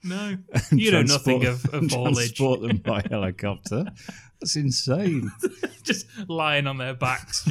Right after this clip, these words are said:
Speaker 1: <laughs> It's all tangled up.
Speaker 2: <laughs> Thinking, "What's going on here?"
Speaker 1: <laughs>
Speaker 2: No, of course not. No, they are, in fact, uh, in crates, uh, being transported, perhaps, perhaps to a zoo. Yeah,
Speaker 1: <laughs>
Speaker 2: I think that's probably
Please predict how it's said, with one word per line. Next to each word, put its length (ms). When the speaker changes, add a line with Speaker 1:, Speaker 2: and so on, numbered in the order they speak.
Speaker 1:
<laughs> 580
It's 220
all 140
tangled 540
up. 180
Speaker 2:
<laughs> 200
Thinking, 240
"What's 180
going 280
on 120
here?" 220
Speaker 1:
<laughs> 380
Speaker 2:
No, 180
of 240
course 300
not. 200
No, 220
they 180
are, 340
in 140
fact, 460
uh, 280
in 180
crates, 800
uh, 160
being 240
transported, 800
perhaps, 640
perhaps 340
to 120
a 60
zoo. 320
Yeah, 160
Speaker 1:
<laughs> 240
Speaker 2:
I 60
think 180
that's 140
probably 380